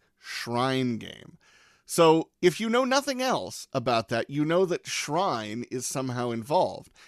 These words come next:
And then they get the opportunity to run a couple commercials during the game where they talk about the Shriners and the Shriners Hospital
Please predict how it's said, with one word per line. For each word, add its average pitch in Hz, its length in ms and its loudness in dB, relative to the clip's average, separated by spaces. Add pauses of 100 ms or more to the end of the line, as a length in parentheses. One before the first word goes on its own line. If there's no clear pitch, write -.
(160)
And 127 220 0
then 139 100 2
they 135 100 0
get 131 180 -4
the 123 140 -2
opportunity 120 640 -2
to 123 80 -2
run 135 180 0
a 135 40 -4
couple 180 280 -6
commercials 226 640 -6
during 127 240 -2
the 113 40 -4
game 110 360 -4 (260)
where 123 140 2
they 127 100 4
talk 123 300 -2
about 113 240 -6
the 117 100 -8
Shriners 147 640 0
and 113 140 -6
the 113 40 -6
Shriners 107 480 -6
Hospital 120 680 -4